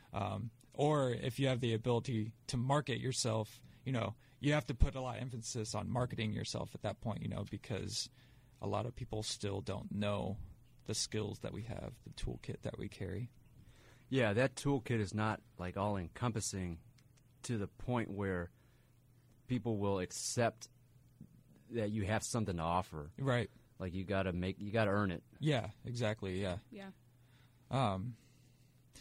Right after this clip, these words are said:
Speaker 1: so that's, yeah, well, that's what anthropology is. But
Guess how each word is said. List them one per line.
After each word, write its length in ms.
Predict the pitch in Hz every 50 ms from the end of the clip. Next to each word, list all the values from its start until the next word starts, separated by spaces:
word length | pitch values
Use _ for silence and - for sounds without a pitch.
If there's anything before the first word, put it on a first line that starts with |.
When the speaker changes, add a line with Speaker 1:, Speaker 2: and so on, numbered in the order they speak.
| - - -
Speaker 1:
so 260 | - - 143 135 131 127
that's, 360 | 131 151 - - - - -
yeah, 180 | 120 127 113 101
well, 220 | 98 98 110 139 151
that's 360 | 170 - - - - - - -
what 180 | 143 131 123
anthropology 640 | 127 131 131 - - - 131 123 110 120 120 - 107
is. 380 | 104 98 95 95 - - - - - - - - - - - - - - - - - - -
But 260 | - 135 131 120 110